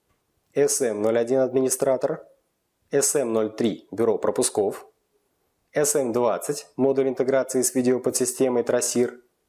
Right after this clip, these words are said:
и С М семнадцать автотранспортная проходная. Также необходимо наличие контроллеров П Р К сети тринадцать, встроенный контроллер электронной проходной и П Р К сети Л четырнадцать.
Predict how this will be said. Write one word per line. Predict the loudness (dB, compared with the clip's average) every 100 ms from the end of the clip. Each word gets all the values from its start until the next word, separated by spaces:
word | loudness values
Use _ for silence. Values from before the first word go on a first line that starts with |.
| _ _ -4
и | 0 0
С | 0
М | 0
семнадцать | 0 0 0 -2 -2 -8 -12 -4
автотранспортная | -4 -2 -2 -2 -2 -2 0 0
проходная. | -2 -2 -2 0 -4 -6 -20 _ _ _ _ _ _ _ _ _ _ _ _ -2
Также | 0 0 0 0
необходимо | 0 0 0 2 2
наличие | 2 0 0 0
контроллеров | 2 0 2 2 2 2 2
П | 0
Р | 0
К | -2
сети | 0 0 0
тринадцать, | 0 0 0 -2 -2 -2 -4 _ _ _
встроенный | -6 -2 2 2 0 0
контроллер | 0 0 2 2 2
электронной | 0 0 0 2 2
проходной | 0 0 0 2 0
и | 0 -2
П | 2 2
Р | 2
К | 0
сети | -2 -2 0 2 4
Л | 4 0 -4
четырнадцать. | -2 0 0 0 -4 -6 -10